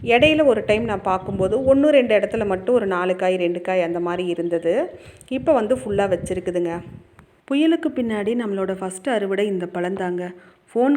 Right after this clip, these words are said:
கையில இருந்தது. அப்படியே ஃபோன் வழியா பார்த்து நானே கொஞ்சம் பழங்களை பறிக்க ஆரம்பிச்சாச்சு. இது வந்து இன்னும் ஆரஞ்சு கலர்ல தாங்க இருக்கு. நல்லா ரெட் கலர்ல பழுக்கணும். நம்மளுமே இனி வந்து மறுபடியும் மழை வந்துருச்சு அப்படின்னா அறுவடை பண்ண முடியாது அப்படிங்கிறதுனால,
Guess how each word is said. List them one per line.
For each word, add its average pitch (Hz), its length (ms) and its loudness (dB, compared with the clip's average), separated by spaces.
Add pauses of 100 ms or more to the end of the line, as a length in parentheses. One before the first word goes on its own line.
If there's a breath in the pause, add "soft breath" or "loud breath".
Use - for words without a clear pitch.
கையில 208 300 2
இருந்தது. 185 300 -4
அப்படியே 196 280 -2
ஃபோன் 233 360 -2
வழியா 202 240 -2
பார்த்து 202 340 -4
நானே 190 300 -2
கொஞ்சம் 190 300 -6
பழங்களை 190 360 -4
பறிக்க 170 320 -6 (120)
ஆரம்பிச்சாச்சு. 180 720 -6 (480 loud breath)
இது 226 220 -4
வந்து 214 260 -2
இன்னும் 233 260 -4 (100)
ஆரஞ்சு 202 260 -4
கலர்ல 196 320 -2
தாங்க 196 300 -4
இருக்கு. 185 260 -6
நல்லா 208 280 -4
ரெட் 190 300 -6
கலர்ல 208 420 -2
பழுக்கணும். 185 560 -4 (680 loud breath)
நம்மளுமே 262 400 0
இனி 269 240 0
வந்து 202 260 -4
மறுபடியும் 220 460 -2
மழை 202 200 -2
வந்துருச்சு 190 440 -6
அப்படின்னா 185 340 -4
அறுவடை 185 320 -4
பண்ண 190 180 -4
முடியாது 185 480 -2
அப்படிங்கிறதுனால, 175 800 -4